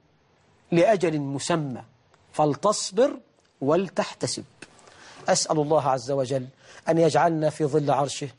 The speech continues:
اللهم بارك لنا في أبنائنا، اللهم لا، لا تحرق قلوبنا على أبنائنا، اللهم ربهم كما ربيت الصحابة،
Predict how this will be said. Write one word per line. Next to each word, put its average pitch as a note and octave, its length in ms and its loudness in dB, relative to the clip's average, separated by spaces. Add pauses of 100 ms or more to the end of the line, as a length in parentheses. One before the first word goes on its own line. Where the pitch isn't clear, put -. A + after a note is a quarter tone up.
(120)
اللهم F3 760 0
بارك G3 420 2
لنا F#3 180 2
في F3 200 -2
أبنائنا، D3+ 600 0 (600)
اللهم B3 220 4
لا، A#3 200 2
لا A#3 140 2
تحرق A3 400 -4
قلوبنا F#3 520 2
على D#3+ 240 2
أبنائنا، E3+ 600 -2 (380)
اللهم F#3+ 340 2
ربهم F#3 380 2
كما D#3+ 260 2
ربيت D#3 340 0
الصحابة، D3 640 0